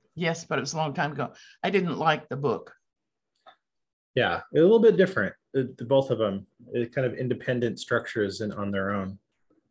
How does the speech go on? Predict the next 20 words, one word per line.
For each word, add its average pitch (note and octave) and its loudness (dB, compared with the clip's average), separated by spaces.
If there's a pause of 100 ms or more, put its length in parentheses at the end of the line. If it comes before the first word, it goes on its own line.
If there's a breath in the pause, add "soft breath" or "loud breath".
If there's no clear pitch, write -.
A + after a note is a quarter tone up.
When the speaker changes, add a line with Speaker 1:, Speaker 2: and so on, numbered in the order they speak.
(2250 soft breath)
Speaker 2:
So E3+ 2
what G3 6
is A3 4
next G#3 2
for C3+ -2
you? E2+ 0 (1400)
Speaker 1:
Um, C#3+ -2
writing. E3 0 (640 soft breath)
I'm D#3 0
gonna D3+ -2
finish E3+ -6
this D#3 -10 (160)
Irene D#3 -2
mystery. D3+ -8
It's D3+ -10
called D3 -2
Irene D3 -2
Keeps - -12
a - -12
Secret. C#3+ -8